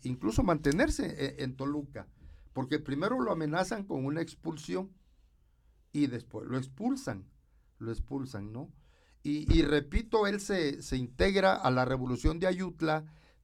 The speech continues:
termina la revolución en mil ochocientos cincuenta y cinco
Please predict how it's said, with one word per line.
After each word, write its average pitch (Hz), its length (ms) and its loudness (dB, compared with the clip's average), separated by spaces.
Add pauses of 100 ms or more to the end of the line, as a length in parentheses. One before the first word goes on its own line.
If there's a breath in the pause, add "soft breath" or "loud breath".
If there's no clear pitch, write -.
termina 180 500 2
la 180 140 4
revolución 131 600 0
en 165 100 -2
mil 175 120 0
ochocientos 160 600 -2
cincuenta 120 500 -6
y 113 80 -4
cinco 156 540 -4